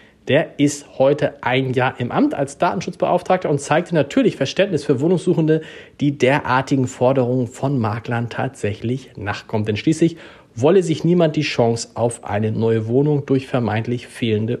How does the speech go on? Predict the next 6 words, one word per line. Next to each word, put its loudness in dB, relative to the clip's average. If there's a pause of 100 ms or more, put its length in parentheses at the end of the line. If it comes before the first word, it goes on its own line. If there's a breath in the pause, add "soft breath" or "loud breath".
(120)
Unterlagen -4
verbauen. -4
Aber 2
er 4
sagt 2
auch, 2